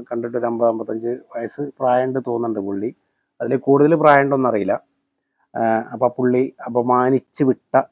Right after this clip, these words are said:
ഒരു, ആ, ഇതാണ്, പ്രശ്നമാണ് ഇന്നലെ ഉണ്ടായത്. അപ്പൊ ഇപ്പോ അദ്ദേഹം അത്, അതിൻ്റെ ഒരു, ആ, വിശദീകരണമായിട്ട് രംഗത്ത് വന്നിട്ടുണ്ട് ഇപ്പോ. "അങ്ങനെയല്ല ഞാൻ ഉദ്ദേശിച്ചത്, ഞാൻ ഉദ്ദേശിച്ചത് ഇങ്ങനെയാണെന്ന്" പറഞ്ഞിട്ട് ഇപ്പോ പുള്ളി,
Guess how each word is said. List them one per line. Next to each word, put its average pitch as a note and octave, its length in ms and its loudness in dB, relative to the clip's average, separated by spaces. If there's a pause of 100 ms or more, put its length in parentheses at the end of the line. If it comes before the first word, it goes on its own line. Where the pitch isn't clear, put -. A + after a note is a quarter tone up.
(100)
ഒരു, C#3+ 340 0
ആ, A#2 280 -2 (340)
ഇതാണ്, A#2+ 340 0 (120)
പ്രശ്നമാണ് A2+ 340 -6
ഇന്നലെ A2 200 -4
ഉണ്ടായത്. E2+ 480 -8 (600)
അപ്പൊ A2+ 140 -4
ഇപ്പോ B2+ 520 0
അദ്ദേഹം B2+ 560 -2
അത്, B2+ 500 -2
അതിൻ്റെ A#2+ 340 -2
ഒരു, C3 240 -2 (220)
ആ, A2+ 380 -8 (600)
വിശദീകരണമായിട്ട് B2+ 720 2
രംഗത്ത് G2+ 340 -4
വന്നിട്ടുണ്ട് F2 400 -8
ഇപ്പോ. - 180 -20 (640)
"അങ്ങനെയല്ല A2 420 0
ഞാൻ A2 140 0
ഉദ്ദേശിച്ചത്, G2+ 640 -6 (220)
ഞാൻ A2 140 -6
ഉദ്ദേശിച്ചത് G#2+ 400 -6
ഇങ്ങനെയാണെന്ന്" G#2 480 -4
പറഞ്ഞിട്ട് F#2+ 240 -10
ഇപ്പോ G2+ 160 -16
പുള്ളി, G#2 320 -8